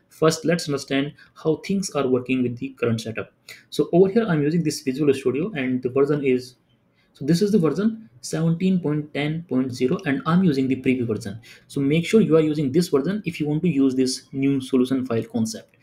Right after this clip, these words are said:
Okay, so for that, let's quickly have a look on what we have. So I have created this basic A S P dot net Core web application, and, uh, let's just right click over here and open it in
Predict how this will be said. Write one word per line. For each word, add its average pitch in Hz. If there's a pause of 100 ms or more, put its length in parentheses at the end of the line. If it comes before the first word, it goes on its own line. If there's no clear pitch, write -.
(360)
Okay, - (420)
so 117
for 185
that, 180
let's 139
quickly 147
have 156
a -
look 170
on 127
what 123
we 131
have. 156
So -
I 156
have 214
created 165
this 143
basic 170 (280)
A 170
S 175
P 175
dot 135
net 135
Core 127
web 131
application, 143
and, 120
uh, 117 (520)
let's 170
just -
right 135
click 156
over 131
here 160
and 127
open 165
it 143
in 131